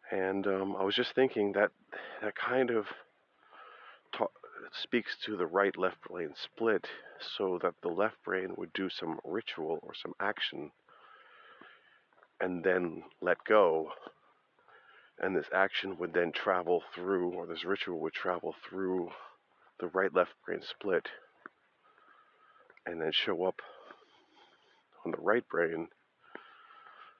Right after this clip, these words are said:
which is dis-, uh, involved in everything, and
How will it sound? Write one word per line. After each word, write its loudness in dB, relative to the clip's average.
which -4
is -4
dis-, 2
uh, -8
involved 4
in -2
everything, -2
and 0